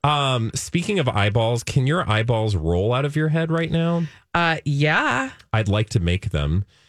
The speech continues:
Speaker 1: In fact, Kim Kardashian is gonna make them. Why?
Speaker 2: Why?
Speaker 1: Because science! No, because dumb. Kim Kardashian has revealed some dietary.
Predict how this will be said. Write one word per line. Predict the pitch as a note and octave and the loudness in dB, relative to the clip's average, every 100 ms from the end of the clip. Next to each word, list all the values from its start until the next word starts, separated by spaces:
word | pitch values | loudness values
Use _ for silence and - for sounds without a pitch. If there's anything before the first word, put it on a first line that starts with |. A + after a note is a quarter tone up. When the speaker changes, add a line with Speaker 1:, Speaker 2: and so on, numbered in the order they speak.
| _ _ | _ _
Speaker 1:
In | B2 | 2
fact, | B2+ C#3 A#2+ - | 2 2 0 -2
Kim | D3+ D3+ | -2 0
Kardashian | B2+ G2 F#2 F#2+ A#2+ A#2 | 0 0 0 0 -2 -2
is | B2 | 0
gonna | B2+ B2 | 0 0
make | B2 B2+ C#3 | 0 -2 -2
them. | C#3 D3 D#3+ D#3 _ _ _ _ _ _ _ | -2 0 -2 -4 _ _ _ _ _ _ _
Why? | G2 G2 F#2+ G2+ A#2 C#3+ D#3 | 0 0 2 0 0 -2 0
Speaker 2:
Why? | F3 F#3+ F#3 C#3+ | 0 2 0 0
Speaker 1:
Because | A#3+ B3 C4 C#4 C4 | -2 -2 -2 -2 -4
science! | - C#4 C#4+ C#4 B3+ A#3+ G3 C3+ | -4 -2 0 0 -2 -2 -2 -2
No, | B2 C#3+ C3+ | 0 2 2
because | F2+ G#2+ B2+ G2+ | 0 0 0 0
dumb. | F2 G2+ G2+ F2+ D2 D2+ - - - - | 0 0 2 0 -2 -4 -8 -20 -20 -4
Kim | A3+ B3+ | -2 0
Kardashian | C#4+ D#3+ C3+ - C#3+ | 0 0 0 0 2
has | B2 A2+ | 2 2
revealed | G#2+ F#2+ A2 G#2 G#2 | 0 2 0 0 -2
some | - F2 E2+ D#2+ | -2 0 0 0
dietary. | G2+ G2 A2 A#2+ C3 B2+ | 0 0 0 -2 -2 -4